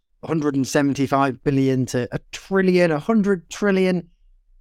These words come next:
And it's come out now, and OpenAI haven't told us how big it is. So that was a really interesting observation when they announced it straight off the bat. It was a very different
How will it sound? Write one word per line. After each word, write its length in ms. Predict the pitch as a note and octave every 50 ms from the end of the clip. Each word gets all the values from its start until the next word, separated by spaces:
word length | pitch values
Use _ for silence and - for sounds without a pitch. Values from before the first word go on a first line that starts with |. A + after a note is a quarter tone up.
| _ _ _ -
And 560 | C#3+ D3 D3+ D3+ D3 D3 D3 D3 C#3+ C#3+ - - -
it's 160 | C#3+ B2 -
come 200 | - - A3+ G3+
out 180 | F#3+ F3+ F3+ E3+
now, 340 | F3 F3 F3 E3+ E3 E3 - -
and 760 | C#3+ D3+ D#3 D#3 D#3 D#3 D3+ D3+ D3+ D3+ D3+ D3+ D3+ D3+ D3 -
OpenAI 520 | F3+ A3+ A3 D#3+ C#3+ B2+ B2 B2+ D3 D#3+
haven't 240 | D3 E3+ E3 F3+ F#3+
told 220 | F3+ G3+ B3 G3
us 160 | C3+ - - _ _ _ _ _ _ _ _ _ _ _ -
how 80 | C#3+ C#3
big 160 | C#3 C#3+ C3
it 80 | C3
is. 220 | A#2+ A2+ G#2 - - _ _ _ -
So 60 | D#3
that 140 | E3 A3+ C#4
was 120 | A3+ E3+
a 60 | D#3+
really 300 | D3+ D3+ F#3 A3+ A3 G3
interesting 360 | F#3+ F#3 - F3+ D#3 - D#3 D3
observation 600 | D3 C#3+ D3 C#3 C3+ C3+ C3+ B2+ - - G2+ G#2+
when 120 | B2 C3
they 120 | C3 C3+
announced 440 | C3+ C3+ C#3 D#3 E3+ F3 F3 - -
it 140 | A#2+ G#2+ G2+
straight 320 | - - C3 C3 C3+ B2+
off 140 | - C3 -
the 80 | - A2+
bat. 240 | A#2+ A#2+ A2 - _ _ _ _ _ _ _ _ _ _ _ _ _
It 160 | - C3 - -
was 200 | C#3+ D3 C3+ C#3+
a 60 | D3+
very 360 | C#3 D3+ G3 A3 B3 C4 A3
different 560 | F3 - - F#3+ E3+ - - F3 D#3+ C#3+ -